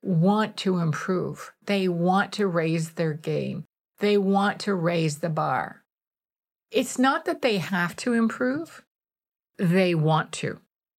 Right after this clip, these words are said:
And they will do anything, move mountains, commit a million percent to reach what they want. Now, you know all those bosses that you've had or seen over the years?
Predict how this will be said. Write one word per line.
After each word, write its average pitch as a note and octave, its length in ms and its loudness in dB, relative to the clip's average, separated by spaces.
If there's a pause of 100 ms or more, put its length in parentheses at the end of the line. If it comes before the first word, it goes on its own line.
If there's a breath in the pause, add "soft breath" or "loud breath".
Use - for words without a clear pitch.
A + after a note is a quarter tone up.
(220)
And G#3 180 2
they A#3+ 140 2
will G#3+ 240 4
do G#3 320 0 (100)
anything, G3 760 -2 (640)
move F#3+ 300 2
mountains, G#3 720 -2 (300)
commit G#3+ 340 2
a G3 40 2
million G3 380 2
percent F#3+ 680 -4 (520)
to G3+ 260 0
reach F3 720 0 (400)
what E3+ 280 0
they D#3+ 220 2
want. C#3+ 540 -4 (720)
Now, A#3 80 2
you B3+ 180 2
know C#4 180 4
all C4 200 6
those G#3 200 -2
bosses F3 560 0
that F3 240 -4
you've F3 140 -4
had F3+ 320 -2
or E3+ 100 2
seen E3+ 300 -2
over E3+ 240 0
the E3 140 -6
years? F3 460 -4